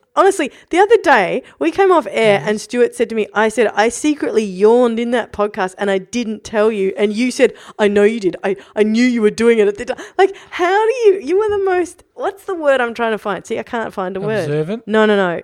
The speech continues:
Speaker 1: It's annoying. It's
Speaker 2: Caring?
Speaker 1: annoying in some way, but it's, like, really pers-,
Speaker 2: Cute?
Speaker 1: persnickety, you know.
Speaker 2: Oh,
Speaker 1: Cute. You
Speaker 2: persnickety.
Speaker 1: think I was gonna go with cute? Anyway,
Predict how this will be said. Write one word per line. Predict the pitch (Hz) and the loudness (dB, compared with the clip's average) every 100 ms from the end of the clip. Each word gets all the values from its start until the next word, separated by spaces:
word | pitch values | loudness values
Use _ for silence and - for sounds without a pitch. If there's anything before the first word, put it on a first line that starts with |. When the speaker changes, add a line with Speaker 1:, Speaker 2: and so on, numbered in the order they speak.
| - | 2
Speaker 1:
It's | 208 - | 2 2
annoying. | 196 202 202 196 | 0 0 0 -2
It's | - - | -2 2
Speaker 2:
Caring? | 226 220 214 | 2 2 2
Speaker 1:
annoying | 220 202 | 0 -2
in | 190 | -4
some | 190 175 | -6 -8
way, | 180 175 175 | -8 -8 -8
but | 175 180 | -8 -10
it's, | - | -10
like, | 190 180 | -4 -4
really | 196 202 208 202 | -4 -8 -8 -8
pers-, | 196 196 - | -8 -10 -8
Speaker 2:
Cute? | - 170 202 | -4 -2 -2
Speaker 1:
persnickety, | 180 175 151 151 | -4 -8 -10 -10
you | 175 | -10
know. | 165 165 _ - - - - - _ _ _ - - - | -10 -12 _ -20 -20 -20 -20 -20 _ _ _ -20 -20 -12
Speaker 2:
Oh, | 247 | -10
Speaker 1:
Cute. | 226 | -4
You | 240 226 185 - 208 | -2 0 -2 -6 -6
Speaker 2:
persnickety. | |
Speaker 1:
think | 240 277 | -4 -2
I | |
was | 262 247 | -4 -2
gonna | 226 | -2
go | 208 196 | -2 -2
with | 190 | -4
cute? | 185 - | -8 -4
Anyway, | 240 262 196 | 2 2 2